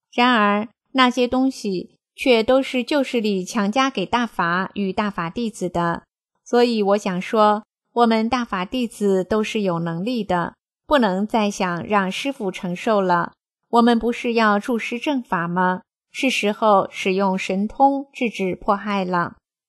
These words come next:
还有一些同修抱着看热闹的心态，感觉媒体和自己没有关系。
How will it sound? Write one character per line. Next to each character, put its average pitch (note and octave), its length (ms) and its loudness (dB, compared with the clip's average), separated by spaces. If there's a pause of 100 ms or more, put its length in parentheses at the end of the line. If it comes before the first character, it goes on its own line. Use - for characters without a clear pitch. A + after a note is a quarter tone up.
(540)
还 C#4 160 2
有 D#4+ 160 6
一 C4+ 100 2
些 C4+ 220 0
同 A#3 240 0
修 B3+ 320 4
抱 A#3+ 240 4
着 G3+ 240 2
看 A#3+ 220 -2
热 B3 160 2
闹 F#3+ 160 2
的 F3+ 100 0
心 G3+ 260 -2
态， G3 360 -4 (340)
感 A#3+ 180 2
觉 B3 160 2
媒 A#3+ 220 2
体 A3 180 -4
和 G#3+ 200 -2
自 B3 200 -4
己 F3+ 400 -2
没 G3 120 0
有 G3 120 -2
关 A3+ 300 -2
系。 - 400 -6